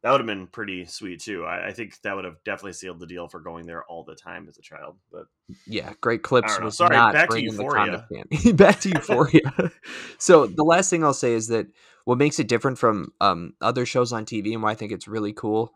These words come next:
Speaker 2: um, and kinda has its own space is there's the music in the show, and, um, I, just the colors, the, uh, the scenes that they have,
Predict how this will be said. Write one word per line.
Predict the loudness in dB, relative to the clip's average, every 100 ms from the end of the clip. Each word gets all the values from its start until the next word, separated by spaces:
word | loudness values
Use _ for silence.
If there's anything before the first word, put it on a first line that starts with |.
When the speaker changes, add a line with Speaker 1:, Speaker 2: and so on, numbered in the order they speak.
| -4
Speaker 2:
um, | -4 -4
and | -6 -10 -6
kinda | -6 -4
has | -8
its | -10 -10
own | -10
space | -6 -6 -6 -6
is | -8 -10 _ _ _ _ _ -2
there's | 0 0 -4 -10
the | -12 -10
music | -4 -4 0 -2
in | -2
the | -4
show, | -2 0 0 0 -6 _ -6
and, | -4 -4 -10 -12
um, | -2 -2 -2 -10 _ _ _ _ _ _
I, | -6 -6 -12 _ -16 -6
just | -2 0 -2 -6 -10
the | -10
colors, | -8 0 2 4 2 0 -2 -10 -14 -8
the, | -2 0 -2 -6 -8
uh, | -2 0 0
the | -4
scenes | -6 -4 -4 -4 -6
that | -6 -4
they | -4
have, | 0 -2 -4